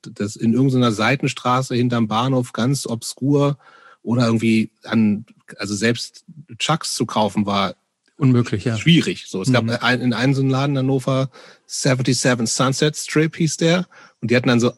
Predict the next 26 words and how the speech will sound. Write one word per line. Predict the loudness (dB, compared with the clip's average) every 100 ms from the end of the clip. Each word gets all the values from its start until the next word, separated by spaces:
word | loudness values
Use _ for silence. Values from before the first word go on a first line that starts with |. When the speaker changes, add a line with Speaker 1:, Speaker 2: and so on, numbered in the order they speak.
| -8
Speaker 1:
so | -6 -6 -4
Ami-Mode | -2 2 4 6 6 4 4 2 0 -2
hieß | -2 -4 -4
das | -8 -8 -10
oder | -8 -6 -4
sowas. | -6 -8 -10 -12
Und | -6
da | -2
gab's | -2 -2
dann | -2
halt | -2 -4
so | -6 -8 _ _ -2
Chucks. | 0 0 -4 -8 -6
An | 0 2 2
Vans | 2 2 2
war | -2
komplett | 0 -2 0 -2 0
gar | 0
nicht | 0 -2
zu | -4
denken. | -8 -8 -4 -2 -2 -2
Speaker 2:
Mhm. | -2 0 -2 -6 -10 _
Speaker 1:
Und | -4 -2
die | 0
hatten, | 0 -2 -2 -2
also, | -6 -4 -6